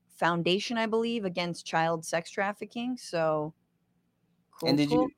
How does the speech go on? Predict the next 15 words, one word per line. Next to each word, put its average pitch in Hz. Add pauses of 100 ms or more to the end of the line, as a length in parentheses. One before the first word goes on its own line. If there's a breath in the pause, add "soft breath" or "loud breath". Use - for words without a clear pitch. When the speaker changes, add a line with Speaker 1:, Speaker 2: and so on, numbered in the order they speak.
Speaker 2:
did 143
Speaker 1:
cool. -
Speaker 2:
you, 151
did 139
you 147
see 160
that 135
video? 139 (1160)
Speaker 1:
Oh, 185
their 185
Speaker 2:
I 147 (100)
mean, 151
Speaker 1:
apology? -
Speaker 2:
they 185
look 147